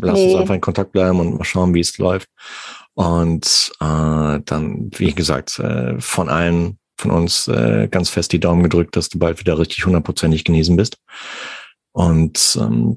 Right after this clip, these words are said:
Speaker 1: kein, kein weiterer Infekt noch hinzukommt, Schnupfen, Nase oder sowas.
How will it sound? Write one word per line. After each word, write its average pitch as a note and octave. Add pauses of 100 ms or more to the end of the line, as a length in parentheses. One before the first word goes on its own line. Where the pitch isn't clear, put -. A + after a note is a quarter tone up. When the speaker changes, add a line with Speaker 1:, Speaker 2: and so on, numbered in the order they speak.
Speaker 1:
kein, F2+
kein E2+
weiterer E2+
Infekt E2+
noch E2+
hinzukommt, F2
Schnupfen, -
Nase E2+
oder E2+
sowas. F2